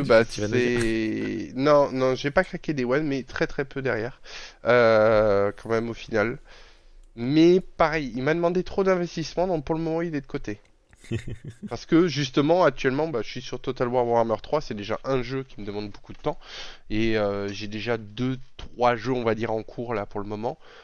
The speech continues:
Speaker 2: Donc j'attends de les finir pour vraiment m'investir dedans. Euh, parce que oui, on est noyé sous les informations encore et il faut que je me penche dessus pour essayer de comprendre tout, tout ce qui marche, quoi, là-dedans.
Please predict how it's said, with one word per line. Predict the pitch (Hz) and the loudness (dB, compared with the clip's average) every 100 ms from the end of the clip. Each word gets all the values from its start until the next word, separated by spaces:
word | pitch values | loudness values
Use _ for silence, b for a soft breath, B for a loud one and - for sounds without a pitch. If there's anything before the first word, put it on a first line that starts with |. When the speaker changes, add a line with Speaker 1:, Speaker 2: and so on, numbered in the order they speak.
| B _ | B _
Speaker 2:
Donc | 110 | -10
j'attends | 104 127 123 143 | 0 0 2 -2
de | |
les | 127 113 | -2 -6
finir | - 131 127 156 | -6 -4 -2 -2
pour | - | -4
vraiment | 110 113 117 131 | -6 -4 -2 -4
m'investir | 117 110 131 127 123 - 123 | -4 -2 -2 -2 -6 -6 -6
dedans. | 113 104 131 - B B B - | -6 -8 -10 -14 B B B -10
Euh, | 98 95 | -6 -6
parce | 104 - | -8 -10
que | 107 | -8
oui, | 104 101 82 73 | -8 -8 -10 -12
on | 92 98 | -12 -8
est | 107 | -6
noyé | 110 104 107 117 | -4 -2 -2 -2
sous | - 101 | -6 -10
les | 101 | -8
informations | 101 107 98 123 | -10 -10 -10 -10
encore | 117 - 117 117 | -10 -6 -4 -4
et | 98 95 - | -6 -10 -12
il | |
faut | 95 - | -12 -14
que | 101 | -12
je | 107 | -12
me | 101 - - | -12 -16 -2
penche | 123 120 | -2 0
dessus | 104 107 - 135 131 | -6 -8 -8 -10 -10
pour | - 107 | -8 -10
essayer | - | -10
de | 104 | -12
comprendre | - 104 - 120 104 107 | -12 -12 -10 -10 -10 -12
tout, | - 104 - _ | -18 -20 -20 _
tout | 202 | -18
ce | - | -12
qui | 202 | -8
marche, | 202 - | -8 -10
quoi, | - - | -14 -14
là-dedans. | - - | -14 -12